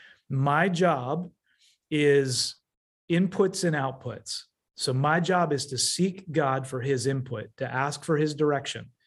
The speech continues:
which he may speak to me clearly. He may give me a nudge. I read the Bible every day because it's full of his direction. But my job is to seek God's input and then to give my output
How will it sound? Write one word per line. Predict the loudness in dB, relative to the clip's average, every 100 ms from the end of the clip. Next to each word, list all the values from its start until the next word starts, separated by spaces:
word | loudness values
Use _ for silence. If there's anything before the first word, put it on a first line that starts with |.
| _ _ -4
which | -2 2
he | 4
may | 4
speak | 0 0 -2 0
to | -4
me | -4
clearly. | 0 4 6 6 4
He | 2
may | -2 -2
give | -2
me | 0
a | 0
nudge. | 2 2 4 2 -2 -4
I | -2
read | 0 -2
the | -2
Bible | 0 2 2 2
every | 0 0 0
day | 2 2
because | 0 -6 -6
it's | -8 -6
full | 2 2
of | 4
his | 0
direction. | 2 2 2 0 0 0 -4 -16 _ -8
But | -2
my | 2 2
job | 4 4 2
is | -2
to | -6
seek | -4 -2 -2 -2 -2
God's | 0 2 2
input | 0 0 -2 -4 -8 _ _ _ _
and | -4 0 2
then | 2
to | 0
give | 0 4 6 6 0
my | -2 -2 -2
output | -2 -4 -4 -4 -4